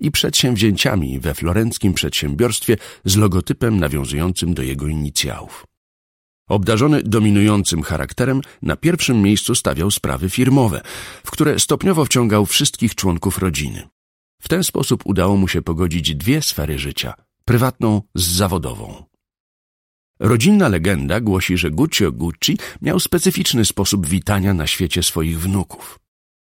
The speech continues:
Rzekomo podtykał noworodkom pod nos skórzane skrawki i mówił:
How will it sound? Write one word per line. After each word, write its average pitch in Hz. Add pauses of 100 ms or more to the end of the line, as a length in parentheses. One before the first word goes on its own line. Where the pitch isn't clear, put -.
Rzekomo 101
podtykał 101
noworodkom 85
pod 80
nos 107
skórzane 80
skrawki -
i 107
mówił: 98